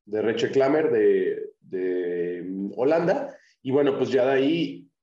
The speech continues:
queda eliminada porque que van eliminando de, de diez en diez, y por último, pues ahora sí que era repartirse todo contra todo, queda Georgia Taylor Brown, Cassandra Bergant de Francia, Beth Potter, se lo estoy diciendo como quedaron en lugares, el uno, dos, tres,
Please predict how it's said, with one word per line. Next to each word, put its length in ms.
queda 200
eliminada 460
porque 360
que 80
van 220
eliminando 580
de, 80
de 100
diez 280
en 100
diez, 420
y 80
por 160
último, 460
pues 500
ahora 220
sí 120
que 100
era 300
repartirse 640
todo 240
contra 340
todo, 380
queda 360
Georgia 280
Taylor 240
Brown, 420
Cassandra 420
Bergant 420
de 100
Francia, 540
Beth 240
Potter, 580
se 100
lo 60
estoy 160
diciendo 260
como 240
quedaron 260
en 100
lugares, 540
el 140
uno, 160
dos, 220
tres, 360